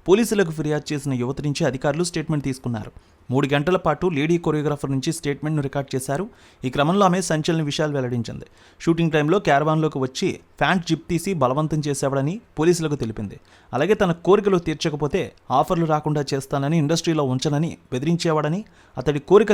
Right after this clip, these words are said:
తీర్చకపోతే నాపై బలవంతంగా దాడికి వచ్చేవాడని స్టేట్మెంట్లో పేర్కొంది.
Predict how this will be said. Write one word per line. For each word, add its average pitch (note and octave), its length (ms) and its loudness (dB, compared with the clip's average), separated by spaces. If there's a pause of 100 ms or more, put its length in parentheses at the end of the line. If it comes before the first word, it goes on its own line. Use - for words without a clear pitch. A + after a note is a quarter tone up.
తీర్చకపోతే D#3 680 -2 (120)
నాపై C#3 260 2
బలవంతంగా D#3+ 600 2
దాడికి D3 420 0
వచ్చేవాడని C#3+ 680 -4 (120)
స్టేట్మెంట్లో E3 520 0
పేర్కొంది. A#2 420 -6